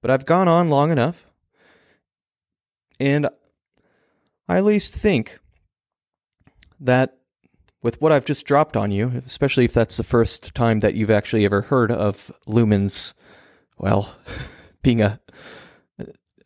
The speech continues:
essentially, technically a Nazi at, uh, fifteen years old, is, is essentially when he was conscripted into the Nazi Air Force as an assistant. Well,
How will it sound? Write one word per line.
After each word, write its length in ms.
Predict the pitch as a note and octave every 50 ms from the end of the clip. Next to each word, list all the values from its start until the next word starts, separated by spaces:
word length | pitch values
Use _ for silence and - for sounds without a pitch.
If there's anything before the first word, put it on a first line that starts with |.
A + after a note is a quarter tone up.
| - - -
essentially, 480 | - - C3 B2 A#2 A#2 G#2+ G#2 - _ _ _ -
technically 640 | - A#2 - - A#2 - - A2+ G#2+ G2 F#2+ G#2 - _ _ _ - _ _ _ _ -
a 60 | -
Nazi 600 | A2+ A2 G#2+ G#2+ A#2 B2 - - D3+ G2 A#2 B2+ A#2 - - -
at, 320 | - G2+ G2 - - -
uh, 320 | - G#2+ G2+ F#2+ F#2+ F#2+ G#2 - - _ _ _ _
fifteen 380 | - - A#2+ - - B2 A2+
years 220 | G#2+ G#2 G2+ - A#2
old, 320 | A#2 A#2+ G#2+ G2 A2 - -
is, 120 | - -
is 200 | - - - - - _ _ -
essentially 680 | A2+ - - - - - C#3+ C#3 C3 - B2 A#2+ B2+
when 220 | G#2 A2+ A#2 A#2 A#2+
he 360 | A#2+ - C3 A#2 A2 A2+ _ - - - - - _
was 180 | - A2+ G#2+ -
conscripted 680 | - - A2 - - - - C3+ - - A2+ G#2+ A2+ A2
into 600 | - G#2 A#2 G#2 - - A2 G#2 G2+ G2+ G2+ G2 - _ _ _ _ _ _ _ _ _ _ -
the 380 | - G#2 G2 F#2+ G2 G2 - - _ _ _ _ _ _ _ _ -
Nazi 540 | G#2 G#2 G#2 - - G#2+ G2+ G2+ G2 - -
Air 140 | - A#2 A#2
Force 500 | - - F#2 F#2 A#2 - - - - - - -
as 160 | G2+ G#2+ -
an 80 | G2+
assistant. 480 | G2 - - - B2 - - G2+ A2 - _ _ _ _ _ - - - - - - - - _ _ _
Well, 300 | - B2 B2+ A#2+ - _